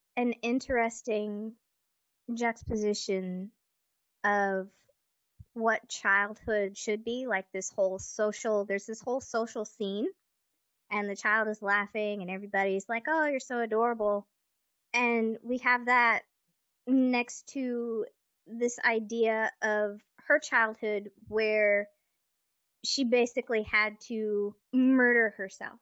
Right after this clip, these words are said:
or her parents had to murder her friend who was her. So I just think it's an interesting sort of portrait of what warmth and empathy and family could be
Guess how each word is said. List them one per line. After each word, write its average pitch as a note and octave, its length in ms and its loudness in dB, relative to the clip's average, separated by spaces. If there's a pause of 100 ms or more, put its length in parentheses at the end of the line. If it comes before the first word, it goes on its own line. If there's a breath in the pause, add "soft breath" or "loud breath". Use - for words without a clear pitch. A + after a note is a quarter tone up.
(280)
or A3+ 100 -2
her A3+ 160 0
parents A3 500 0
had G3+ 300 -6
to F#3+ 440 0 (200)
murder A3+ 680 6 (340)
her G#3+ 200 4
friend G3 320 0 (600)
who A#3+ 100 2
was G#3 200 4 (140)
her. - 280 0 (180)
So A3 560 6 (340)
I C4+ 100 0
just C4+ 220 -8
think E4 200 4
it's D4+ 180 0
an A#3 160 4
interesting G#3 1300 0 (180)
sort A#3 260 2
of G3 100 4 (220)
portrait A3+ 540 -2 (480)
of G3 500 2 (600)
what B3 340 6
warmth G#3+ 440 2
and G3 220 -2
empathy G3+ 600 2
and F#3+ 320 -6
family G3 580 0
could G#3 320 2
be D#4+ 260 4